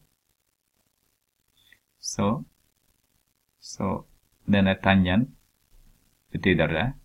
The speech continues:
Därför är det K. Så om jag skulle kunna använda den punkten, trettio, two, four, six, eight, ten, tolv.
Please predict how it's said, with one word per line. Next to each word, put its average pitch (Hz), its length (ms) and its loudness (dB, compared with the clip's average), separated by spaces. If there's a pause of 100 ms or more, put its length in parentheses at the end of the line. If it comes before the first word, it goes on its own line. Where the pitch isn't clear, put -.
(140)
Därför - 260 -10
är - 40 -6
det 85 100 -6
K. 95 340 -6 (1300)
Så - 160 -12
om - 80 -2
jag 107 240 -2
skulle 104 320 -4
kunna 107 240 4
använda 98 380 2
den 104 280 2
punkten, 110 600 0 (800)
trettio, 92 880 -2 (1600)
two, - 200 -12 (160)
four, - 160 -12
six, - 380 -16
eight, - 280 -18
ten, 220 220 -8 (120)
tolv. - 420 -6